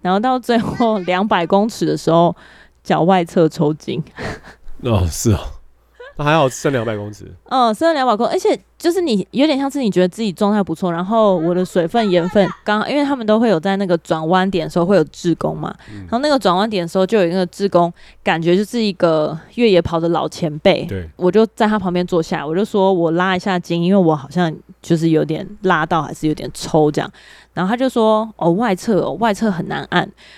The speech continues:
Speaker 1: 然后他就帮我推了一下，我就说：“我，我两只脚都抽，可以帮我按一下吗？”就他就在路边帮我按脚，我真的是，我真的是就被更小。然后，而且我还躺在地上。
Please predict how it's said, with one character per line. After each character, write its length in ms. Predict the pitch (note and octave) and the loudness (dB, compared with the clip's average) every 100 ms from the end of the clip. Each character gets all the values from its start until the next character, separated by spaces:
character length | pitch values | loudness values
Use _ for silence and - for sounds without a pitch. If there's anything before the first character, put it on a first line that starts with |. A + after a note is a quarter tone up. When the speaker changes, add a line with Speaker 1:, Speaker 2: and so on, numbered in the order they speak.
| _ | _
Speaker 1:
然 140 | E3 | -6
后 20 | E3+ | -2
他 80 | |
就 80 | G3 | -2
帮 160 | G3 F#3 | 0 -2
我 80 | - | -2
推 260 | - D#3 | -2 -2
了 100 | D#3 | -2
一 80 | - | -4
下， 240 | D3+ - - | -8 -10 -8
我 120 | D3+ | -2
就 100 | A#3 | -2
说 220 | - A3+ | 2 2
：“我， 60 | F#3+ - - - _ | 2 -2 -10 -14 _
我 80 | F#3+ | 4
两 200 | G3 G3 - | 4 2 -4
只 180 | - G3+ | -6 -2
脚 240 | - - | 0 -2
都 180 | - F3 | 0 0
抽， 380 | F3 F3 D#3+ F3 | 0 0 0 -2
可 80 | A3 | -4
以 60 | |
帮 160 | G#3 G#3 | 2 4
我 80 | D#3+ | 4
按 180 | - D#3+ | 2 -4
一 60 | |
下 240 | F3+ D#3+ D3+ | -2 -2 -2
吗？” 240 | - G#3 - - _ | -6 -10 -12 -20 _
就 100 | B3 | -2
他 340 | C#4 - - | -2 -2 0
就 380 | E4 - C5 - | 0 0 -4 -2
在 240 | G#4 G4+ E4 | 0 0 2
路 240 | D4+ E4 | 2 0
边 340 | A#3 C4+ C#4+ D#4+ - | 0 2 0 -2 -2
帮 160 | D#4 | 2
我 80 | D4+ | 2
按 520 | B3+ - E4 D#4+ C4+ | 2 0 -2 -2 -4
脚， 480 | A3 B3+ A3+ G#3+ A#3 | -8 -2 0 2 0
我 200 | C4 C#4 | 2 0
真 280 | D#4 E4 D4+ | 0 -2 -2
的 60 | |
是， 340 | C#4 D#4+ D#4+ D#4 - - | 0 2 4 2 -4 -14
我 60 | - | -6
真 120 | A3+ | -2
的 60 | G#3+ | -2
是 120 | G#3+ G#3 | 0 0
就 160 | - | 0
被 120 | G#3+ - | -4 0
更 160 | F3 D#3 | 0 0
小。 220 | - - - _ | -2 -14 -14 _
然 160 | - G#3 | -6 0
后， 80 | D4+ | 2
而 100 | - | 2
且 80 | C4+ | 2
我 80 | G3+ | 2
还 100 | F3+ | 0
躺 260 | - F#3 | -4 -8
在 160 | F3 G3+ | -2 0
地 220 | F#3 F#3 | 0 -4
上。 260 | E3 D#3 | -2 -2